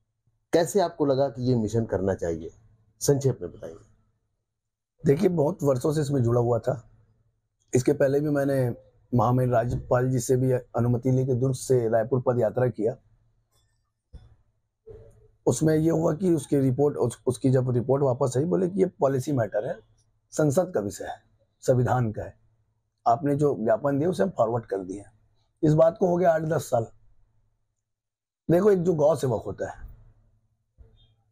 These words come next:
Speaker 2: उसके अंदर के गौ सेवा का भाव अगर जग गया, तो वो जीवन भर मरते दम तक रहेगा। वो एक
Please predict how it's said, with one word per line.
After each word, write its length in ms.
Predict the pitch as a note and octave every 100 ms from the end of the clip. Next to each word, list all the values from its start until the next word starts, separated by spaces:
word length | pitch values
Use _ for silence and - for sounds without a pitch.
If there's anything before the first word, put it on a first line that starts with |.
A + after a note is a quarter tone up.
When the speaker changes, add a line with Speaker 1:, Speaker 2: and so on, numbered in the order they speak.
| _ -
Speaker 2:
उसके 220 | - F3+
अंदर 200 | F3+ F#3
के 100 | F#3+
गौ 220 | D3+ E3
सेवा 220 | E3+ F3
का 80 | E3+
भाव 220 | B2 C#3
अगर 180 | D#3 D3+
जग 160 | B2+ A2+
गया, 280 | G#2+ F2+ - _ _ _ _ _ -
तो 60 |
वो 80 | F3+
जीवन 500 | E3 C3+ D3+ E3+ F3
भर 160 | D3 D#3+
मरते 320 | C#3+ B2 C3
दम 160 | A2 G2
तक 200 | F#2+ E2
रहेगा। 380 | F2 - - - - - _ _ _ _ _ _ _ _ _ _ _ _ _ _ _ _ _ _ _
वो 120 | D#3+ F3+
एक 260 | G3+ -